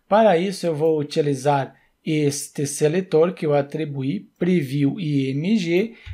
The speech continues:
e vou criar agora um arquivo JavaScript. Então, eu vou fechar aqui as coisas para não ter tanta coisa aberta e vamos no nosso J S. Temos algum J S? Não, não temos o J S personalizado.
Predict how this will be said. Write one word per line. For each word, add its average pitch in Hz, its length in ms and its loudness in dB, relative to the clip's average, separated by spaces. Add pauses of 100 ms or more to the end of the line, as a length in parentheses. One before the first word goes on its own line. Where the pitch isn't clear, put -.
(120)
e 226 100 -2
vou 175 320 0
criar 160 400 2
agora 160 380 2
um 170 140 -2
arquivo 170 500 -4
JavaScript. 143 1080 0
Então, 165 200 -6
eu 147 40 -8
vou 147 160 -2
fechar 147 560 -2
aqui 143 260 -8
as 135 180 -8
coisas 147 440 -4
para 156 260 -4
não 160 140 -10
ter 160 260 -4
tanta 170 320 -6
coisa 147 380 -4
aberta 196 580 -2 (460)
e 190 80 -4
vamos 165 480 -2 (340)
no 170 140 -4
nosso 160 480 0
J 147 480 2
S. 143 300 -2
Temos 185 360 -2
algum 147 340 0
J 139 420 0
S? 156 280 -4
Não, 156 220 0
não 175 140 -4
temos 175 340 -8
o 165 80 -8
J 165 340 -2
S 160 320 -2
personalizado. 170 1000 -4